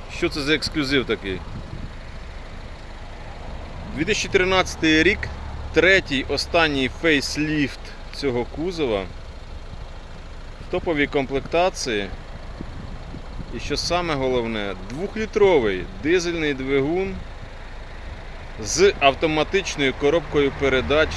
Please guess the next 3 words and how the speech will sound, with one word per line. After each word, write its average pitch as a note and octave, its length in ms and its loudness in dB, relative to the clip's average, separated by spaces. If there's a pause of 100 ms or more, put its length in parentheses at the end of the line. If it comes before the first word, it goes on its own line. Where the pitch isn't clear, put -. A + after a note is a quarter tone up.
шестиступеневим C3+ 920 0
гідротрансформатором B2+ 1200 0 (100)
Jatco. C3 500 6